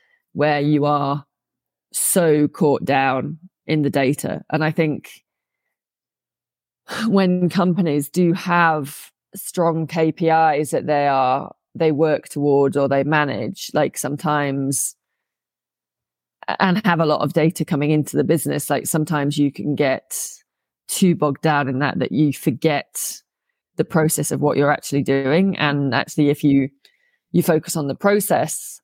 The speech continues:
of, of the doing and doing it well, the data falls out at the end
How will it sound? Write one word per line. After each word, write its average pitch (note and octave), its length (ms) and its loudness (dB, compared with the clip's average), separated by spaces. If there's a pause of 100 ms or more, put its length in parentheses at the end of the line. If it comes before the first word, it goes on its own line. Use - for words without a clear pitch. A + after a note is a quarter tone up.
(120)
of, C#3+ 500 -2 (640)
of D#3 200 0
the D#3+ 100 0
doing D#3 560 0
and D#3+ 180 -4
doing D#3 240 2
it D3 160 -6
well, D3 640 -2 (500)
the E3+ 140 -2
data D#3+ 340 0
falls D3+ 320 0
out C#3 240 -2
at - 100 -6
the D#3 140 4
end C#3 480 -2